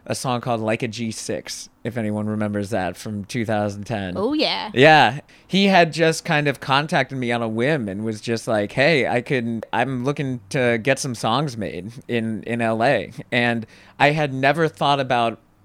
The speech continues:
Speaker 1: writing for, for, like, someone else. I just spent a couple years just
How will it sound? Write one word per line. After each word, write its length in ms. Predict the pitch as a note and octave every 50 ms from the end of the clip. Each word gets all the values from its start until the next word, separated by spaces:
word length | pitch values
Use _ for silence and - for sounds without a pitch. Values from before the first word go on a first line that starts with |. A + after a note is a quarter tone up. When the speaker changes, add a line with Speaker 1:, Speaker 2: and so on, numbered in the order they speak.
| _ _ _ _ -
Speaker 1:
writing 520 | C3 C3+ C3+ C3 C3+ C3+ C3 B2+ B2+ B2
for, 680 | - - - B2+ A#2 A#2 A#2 A2+ A2+ A2+ A2 A2+ - - _ _ _ _ _ _ _ _ _ _
for, 260 | _ - - D3+ C#3+
like, 260 | C3+ B2+ A#2+ A#2 - C#3
someone 440 | - - - D#3 D3 C#3 C3 A#2+ A#2
else. 440 | A2+ F#2+ A#1+ C2+ D#2+ - - - - _ _ _ _ -
I 160 | D3 D#3 D3+
just 480 | C#3 C3+ E3 E3 D#3+ - - - - D3
spent 720 | - - - - - D#3 D3+ - - E3+ E3 D#3+ D3+ - - _
a 100 | C#3+ C#3
couple 380 | - - F3 F3 E3+ G#3 G3
years 580 | D#3+ B2+ B2+ D3 F3 F#3 D#3+ C3+ B2 A#2 - - -
just 480 | - C3 C3 B2 B2 - - - -